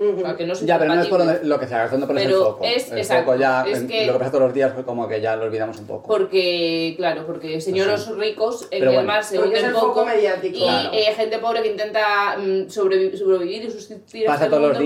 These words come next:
Speaker 3: días
Speaker 2: pasa
Speaker 3: y
Speaker 2: todos los
Speaker 3: estamos
Speaker 2: días,
Speaker 3: ya
Speaker 2: ya como que nos da igual, ¿no?
Speaker 1: Sí.
Speaker 2: Qué
Speaker 3: Sí,
Speaker 2: pereza,
Speaker 3: sí,
Speaker 2: estos
Speaker 3: sí,
Speaker 2: pobres
Speaker 3: sí.
Speaker 2: que vienen aquí a invadirnos nuestras tierras.
Speaker 3: Sí, sí, sí,
Speaker 1: Y, y
Speaker 3: ya.
Speaker 1: a quitarnos nuestro trabajo.
Speaker 3: Y a,
Speaker 2: Nuestro.
Speaker 3: y a
Speaker 2: Nuestro no es
Speaker 3: follarnos,
Speaker 2: nada.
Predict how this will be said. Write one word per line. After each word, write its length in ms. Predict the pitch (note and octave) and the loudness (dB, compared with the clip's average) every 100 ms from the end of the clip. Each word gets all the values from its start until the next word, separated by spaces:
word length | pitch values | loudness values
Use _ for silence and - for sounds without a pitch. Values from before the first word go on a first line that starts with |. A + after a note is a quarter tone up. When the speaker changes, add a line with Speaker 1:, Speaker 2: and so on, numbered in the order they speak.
| D3+ | 2
Speaker 3:
días 120 | C3+ | 2
Speaker 2:
pasa 20 | |
Speaker 3:
y 40 | |
Speaker 2:
todos 120 | A#2+ C3 | 0 0
los 100 | B2+ | 0
Speaker 3:
estamos 40 | |
Speaker 2:
días, 140 | B2 B2+ | 2 2
Speaker 3:
ya 60 | |
Speaker 2:
ya 120 | C3 C3 | 2 0
como 160 | - | -2
que 60 | F#3 | -6
nos 140 | E3 | -6
da 60 | F#3+ | -2
igual, 340 | F3+ D#3+ D#3+ | 0 0 -2
¿no? 60 | F3 | 0
Speaker 1:
Sí. 60 | F#3 | 0
Speaker 2:
Qué 60 | F3 | 0
Speaker 3:
Sí, 100 | - | 0
Speaker 2:
pereza, 440 | F#3+ G#3 G#3+ G#3+ | 2 0 0 0
Speaker 3:
sí, 60 | G3 | 0
Speaker 2:
estos 140 | G#3+ G#3+ | 0 -2
Speaker 3:
sí, 80 | |
Speaker 2:
pobres 260 | A#3 G#3+ G#3+ | 0 0 0
Speaker 3:
sí. 40 | G#3+ | -2
Speaker 2:
que 60 | |
vienen 180 | G#3 G3+ | -2 0
aquí 260 | G3+ G3+ G#3+ | 0 2 2
a 60 | |
invadirnos 460 | A3 F#3+ F#3+ G3+ G#3+ | 2 2 0 0 -4
nuestras 320 | G#3 F3+ E3+ | -6 -6 -4
tierras. 400 | F#3+ E3+ C3+ C3 | 0 -2 -2 -8
Speaker 3:
Sí, 160 | - A#2+ | -4 -4
sí, 160 | B2 | -4
sí, 140 | A2 A#2 | -6 -4
Speaker 1:
Y, 120 | A2 | -2
y 100 | - | 0
Speaker 3:
ya. 200 | A2 G#2+ - | 2 0 0
Speaker 1:
a 40 | |
quitarnos 400 | C#4 D4 D#4+ D4 | 0 4 2 4
nuestro 400 | D#4+ D#4 D#4 C#4+ | 2 2 2 2
trabajo. 640 | C4+ B3+ B3+ B3+ A#3 A3 F#3+ | 2 2 2 0 0 -2 0
Speaker 3:
Y 80 | B2+ | 0
a, 60 | |
Speaker 2:
Nuestro. 420 | B2+ B3 - E3+ D#3 | 0 -2 -4 -4 0
Speaker 3:
y 40 | |
a 20 | |
Speaker 2:
Nuestro 240 | C3 - - | 2 2 2
no 40 | B2+ | 2
es 20 | |
Speaker 3:
follarnos, 200 | C3 C3 | 2 2
Speaker 2:
nada. 220 | C3 - | 2 2